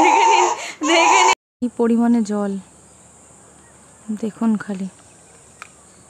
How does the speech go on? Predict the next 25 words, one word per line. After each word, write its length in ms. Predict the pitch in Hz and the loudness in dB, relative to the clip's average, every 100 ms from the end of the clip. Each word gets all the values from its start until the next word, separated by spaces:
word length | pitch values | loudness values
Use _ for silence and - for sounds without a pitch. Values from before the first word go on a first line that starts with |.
| _ _ - - - _ _ _ _ - 247 | _ _ -20 -20 -20 _ _ _ _ -10 -4
Hello 240 | 254 240 | -2 0
everyone, 680 | 330 440 415 415 403 403 403 | 2 2 0 2 2 2 0
welcome 280 | 392 381 381 | 0 0 0
back 200 | 381 381 | 0 -2
to 80 | 370 | -2
my 320 | 392 381 - | -2 -4 -2
channel। 540 | 349 339 359 370 359 | -2 0 2 0 0
তো 60 | 302 - - | -4 -6 -10
এখন 380 | 233 240 349 349 | -10 -2 -2 2
বাজে 260 | 311 240 247 | 0 0 -4
সকাল 680 | - 208 - 220 247 330 359 - - - - | -6 -10 -6 -2 -2 -2 -8 -18 -20 -20 -4
নটা। 400 | 254 254 254 339 330 - - - | 0 0 0 -4 -4 -14 -20 -6
সকাল 280 | 277 262 | 0 0
সকাল 240 | 254 294 302 | 0 -2 -4
স্কুল 320 | 294 277 269 | -4 -8 -4
থেকে 200 | 285 302 | -4 -4
বলতে 340 | 262 247 240 | -2 -2 -2
এসেছিল 400 | 269 254 240 285 | -4 -6 -10 -6
একটি 600 | 320 330 269 240 - 262 254 - | -2 0 -2 -4 -10 -10 -10 -10
teacher, 500 | 247 220 277 359 277 | -10 -6 -6 -6 -8
যে 140 | 240 | -8
বলে 300 | 226 226 233 | -8 -8 -8
গেল 280 | 240 254 277 | -8 -8 -8
যে 100 | 269 | -6
এরকম, 480 | 277 233 233 311 | -6 -6 -4 -6